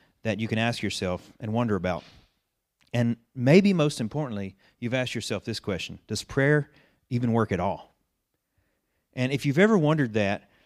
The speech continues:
I want you to know that God is not mad at you for wondering that question.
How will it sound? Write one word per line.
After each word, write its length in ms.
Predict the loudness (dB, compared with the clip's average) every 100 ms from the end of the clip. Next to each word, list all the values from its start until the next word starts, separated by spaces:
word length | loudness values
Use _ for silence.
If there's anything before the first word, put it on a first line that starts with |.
| _ -4
I 60 |
want 220 | -2 0 -2
you 80 |
to 60 | -2
know 220 | 0 0
that 540 | 0 -4 -8 -20 -18 -2
God 280 | 2 4 4
is 100 | 2
not 220 | 0 0
mad 320 | 0 2 2
at 80 | 0
you 240 | 0 -2
for 180 | -2 -4
wondering 560 | -2 0 0 0 -2 -6 -14 _ _ -10
that 280 | -4 -4 -4
question. 480 | -6 -6 -8 -12